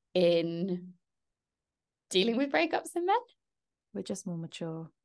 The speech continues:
Speaker 2: in every
Speaker 1: We're just
Speaker 2: sense.
Speaker 1: so much more mature.
Speaker 2: Yeah. I mean, this is a straight relationship we're talking about.
Speaker 1: Yeah.
Speaker 2: So I'm sure it's different for same-sex couples and what have you. But yeah, in this <laughs> instance,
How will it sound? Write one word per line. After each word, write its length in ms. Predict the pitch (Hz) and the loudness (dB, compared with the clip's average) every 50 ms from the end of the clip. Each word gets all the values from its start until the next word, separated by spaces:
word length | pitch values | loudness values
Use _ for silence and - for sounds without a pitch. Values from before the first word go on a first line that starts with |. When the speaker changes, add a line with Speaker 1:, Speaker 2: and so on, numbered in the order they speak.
| 262 - | -12 -10
Speaker 2:
in 100 | 175 165 | -10 -10
every 200 | - - - 160 | -10 -10 -12 -12
Speaker 1:
We're 0 | |
just 100 | - - | -12 -12
Speaker 2:
sense. 140 | - 156 165 175 - - | -10 -10 -10 -10 -10 -10
Speaker 1:
so 180 | - - - _ _ | -14 -14 -16 _ _
much 140 | _ - - _ | _ -20 -20 _
more 140 | - - - _ | -20 -20 -20 _
mature. 240 | _ - - _ _ - - _ _ _ _ _ _ _ _ _ _ _ _ _ _ _ _ - - | _ -20 -20 _ _ -20 -20 _ _ _ _ _ _ _ _ _ _ _ _ _ _ _ _ -18 -18
Speaker 2:
Yeah. 120 | - - - | -14 -6 2
I 60 | - | 6
mean, 160 | 214 220 226 226 | 8 10 10 10
this 160 | 226 220 220 | 8 6 4
is 80 | 185 | 0
a 60 | 185 185 | -2 -4
straight 340 | - - - 175 165 - | -4 0 2 2 2 2
relationship 540 | - 147 147 143 156 - 165 165 - - - - | 0 0 0 0 0 -2 -8 -8 -8 -8 -8 -8
we're 80 | 98 | -8
talking 320 | 104 - - - - - 82 | -8 -8 -8 -8 -8 -10 -8
about. 260 | - - - 98 - _ _ _ _ _ _ _ _ _ _ _ _ _ _ _ _ _ _ _ _ _ _ _ _ | -4 -2 -2 -4 -4 _ _ _ _ _ _ _ _ _ _ _ _ _ _ _ _ _ _ _ _ _ _ _ _
Speaker 1:
Yeah. 60 | - - - _ _ _ _ _ _ _ _ _ _ - | -20 -20 -20 _ _ _ _ _ _ _ _ _ _ -16
Speaker 2:
So 80 | - - | -10 -10
I'm 80 | 151 | -10
sure 160 | 147 - - - | -8 -6 -6 -6
it's 160 | - - - | -6 -6 -8
different 480 | - - - - - 76 73 - - | -10 -10 -10 -8 -10 -8 -8 -10 -12
for 140 | - - - | -12 -10 -8
same-sex 540 | - - 147 135 131 156 - - - - - | -6 -4 -4 -4 -4 -4 -6 -8 -10 -10 -10
couples 480 | - - - - - - - - - - | -10 -10 -10 -8 -10 -12 -12 -10 -12 -12
and 100 | - - | -12 -12
what 100 | - 151 | -12 -12
have 140 | 147 117 | -14 -14
you. 120 | - 90 - | -12 -14 -12
But 220 | - - - - - _ - | -10 -10 -10 -10 -12 _ -12
yeah, 320 | 190 185 160 139 135 - - | -8 -6 -6 -6 -6 -8 -8
in 140 | - 180 180 | -6 -4 -2
this 240 | 175 170 170 - - | -2 -2 -4 -6 -8
<laughs> 60 | 165 | -8
instance, 640 | 165 - - - - 139 160 - - - - - | -8 -8 -10 -10 -8 -8 -8 -8 -10 -14 -16 -16